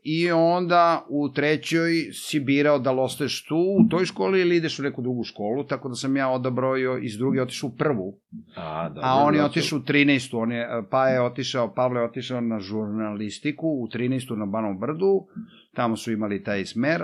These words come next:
Speaker 1: a, i do-, go-, gomila novinara dan danas je baš iz te
Speaker 2: U,
Speaker 1: škole.
Speaker 2: ali vidiš, to je
Speaker 1: A ja
Speaker 2: dobro.
Speaker 1: sam iz, e, druge otišao u prvu
Speaker 2: Prvu?
Speaker 1: i to iznenađujući na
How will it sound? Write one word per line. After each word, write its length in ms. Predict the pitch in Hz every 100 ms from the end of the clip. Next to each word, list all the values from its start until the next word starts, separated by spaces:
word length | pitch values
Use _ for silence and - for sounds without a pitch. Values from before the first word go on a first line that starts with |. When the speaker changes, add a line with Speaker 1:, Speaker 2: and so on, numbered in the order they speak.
| -
Speaker 1:
a, 640 | - 117 117 117 117 120 117
i 140 | 113
do-, 180 | 107 120
go-, 220 | 107 110
gomila 380 | 107 127 135 127
novinara 520 | 120 113 104 90 82
dan 240 | 85 95 92
danas 360 | 95 92 -
je 60 | 92
baš 260 | 90 95
iz 100 | 110
te 80 | 113
Speaker 2:
U, 40 | 135
Speaker 1:
škole. 220 | 214 165
Speaker 2:
ali 140 | - 110
vidiš, 280 | 143 185 -
to 60 |
je 60 | 185
Speaker 1:
A 80 | 143
ja 120 | 156
Speaker 2:
dobro. 80 | 170
Speaker 1:
sam 240 | 190 175
iz, 300 | 175 147 123
e, 200 | 160 151
druge 400 | 131 135 185 196
otišao 360 | 180 202 190 185
u 40 |
prvu 280 | 143 - 202
Speaker 2:
Prvu? 240 | 220 220 196
Speaker 1:
i 220 | 170 165
to 280 | 165 180 170
iznenađujući 680 | 160 135 143 156 185 -
na 80 | 170